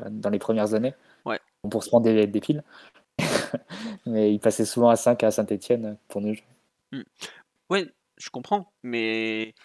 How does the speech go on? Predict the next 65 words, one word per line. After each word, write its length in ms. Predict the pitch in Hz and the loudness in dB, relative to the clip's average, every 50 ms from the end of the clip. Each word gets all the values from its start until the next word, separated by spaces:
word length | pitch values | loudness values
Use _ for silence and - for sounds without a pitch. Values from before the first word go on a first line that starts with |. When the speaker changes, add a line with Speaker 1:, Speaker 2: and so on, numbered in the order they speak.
| _ _ _ _ _ _ _ _ _ _ | _ _ _ _ _ _ _ _ _ _
Speaker 2:
il 120 | 135 127 127 | -6 -4 -2
a 40 | 117 | 0
pas 120 | - 151 | 0 -2
forcément 420 | - 156 - - - 156 160 165 | -2 -4 -6 -6 -4 -4 -4 -4
souvent 300 | - - - - 160 165 | -6 -6 -6 -4 -4 -2
dans 80 | 156 139 | -4 -4
sa 120 | - 139 | -4 -4
carrière 260 | - - 139 156 175 160 | -2 0 2 2 2 0
été 160 | 139 139 120 | -2 -4 -6
confronté 400 | - 131 117 - 143 135 123 165 | -8 -8 -10 -8 -8 -6 -4 -4
au 80 | 160 | -4
fait 160 | - - 165 151 | -4 -6 -8 -8
que 120 | - 127 | -8 -8
les 440 | 120 117 120 120 127 131 151 151 147 | -8 -6 -6 -4 -2 -2 0 0 0
adversaires 400 | 139 135 135 135 - - 160 - | 0 0 0 -2 -2 -2 -4 -4
changent, 240 | - 147 135 123 120 | -4 -4 -6 -6 -8
justement. 280 | 113 - 117 107 107 | -10 -14 -14 -12 -12
C'est 140 | 110 - 127 | -10 -10 -6
ça 140 | - 156 147 | -6 -6 -6
qu'il 120 | - 139 | -6 -6
découvre 300 | 123 127 - - 131 123 | -8 -8 -8 -6 -6 -6
aussi, 360 | 120 117 - - 165 165 160 | -6 -6 -6 -6 -6 -4 -4
euh, 180 | 139 117 104 82 | -4 -4 -6 -8
et 40 | 113 | -10
c'est 140 | - - 120 | -10 -12 -14
pour 180 | - - - | -14 -12 -8
ça 140 | - 147 147 | -4 -4 -4
que 60 | - | -4
c'est, 320 | - - 110 120 120 117 - _ _ - - - - - - - - _ _ _ _ | -6 -12 -12 -14 -14 -16 -18 _ _ -20 -20 -20 -20 -20 -20 -20 -20 _ _ _ _
bah, 80 | - 117 | -10 -8
c'est 80 | - 120 | -6 -4
important 300 | 120 123 120 123 139 143 | -4 -4 -4 -4 -4 -4
de 40 | |
gagner 220 | 127 131 127 127 123 | -4 -4 -2 -2 -2
les 80 | 127 | -2
matchs 220 | 127 135 135 - - | -2 -2 -2 -4 -6
malgré 240 | 131 127 120 123 120 | -6 -6 -4 -4 -4
tout, 100 | 156 160 | -6 -8
de 80 | 143 | -8
pas 120 | 120 127 120 | -6 -6 -6
se 80 | - | -4
faire 140 | - 117 - | -4 -6 -6
piéger. 300 | - - 135 147 160 151 | -6 -8 -6 -4 -4 -4
Mais 160 | 131 117 110 | -4 -4 -6
oui, 200 | 123 131 135 127 | -6 -6 -6 -6
la 60 | 117 | -6
défense 320 | 117 120 117 - 127 117 - | -6 -8 -8 -8 -6 -6 -6
à 60 | 117 | -4
cinq, 220 | - - 151 151 | -4 -4 -6 -6
je 40 | - | -8
crois 120 | - 139 - | -10 -12 -10
qu'on 100 | - 120 | -6 -4
va 80 | 117 | -4
y 60 | 117 | -2
avoir 160 | 120 120 120 123 | -2 -2 -2 -4
droit 160 | 131 143 139 | -4 -4 -4
un 40 | 131 | -4
certain 280 | - 123 - - 123 | -6 -8 -8 -8 -10
nombre 100 | 123 123 | -10 -8
de 60 | 120 | -8
fois 140 | 117 - 123 | -8 -8 -8
cette 180 | - - 123 - | -10 -10 -10 -10
saison. 260 | - - 151 131 110 | -10 -8 -8 -8 -10
Après, 220 | 110 - - 131 | -12 -12 -10 -8
euh, 160 | 131 123 113 | -6 -6 -6